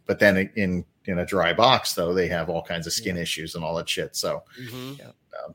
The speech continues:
Speaker 1: but yeah, I was surprised. Everybody told me, "Oh no, they all die and you can't, they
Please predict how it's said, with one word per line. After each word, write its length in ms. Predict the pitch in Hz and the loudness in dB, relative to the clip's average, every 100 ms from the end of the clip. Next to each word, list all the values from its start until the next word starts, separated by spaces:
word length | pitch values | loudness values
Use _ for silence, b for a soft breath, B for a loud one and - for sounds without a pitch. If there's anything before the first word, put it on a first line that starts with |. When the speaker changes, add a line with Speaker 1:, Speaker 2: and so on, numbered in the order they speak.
| _ | _
Speaker 1:
but 120 | 98 | 4
yeah, 180 | 104 95 | 8 8
I 40 | |
was 160 | 107 107 | 6 4
surprised. 400 | - 101 90 90 | 2 2 2 2
Everybody 280 | 101 98 92 | 0 2 2
told 200 | - 95 | 0 0
me, 60 | |
"Oh 100 | 98 | 2
no, 220 | 113 104 101 | 4 4 4
they 140 | 95 | 4
all 160 | 95 98 | 2 0
die 360 | 87 87 90 | -2 -2 -2
and 140 | 90 90 | -4 -6
you 80 | |
can't, 320 | - 92 90 82 | -8 -8 -6 -6
they 220 | 87 | -8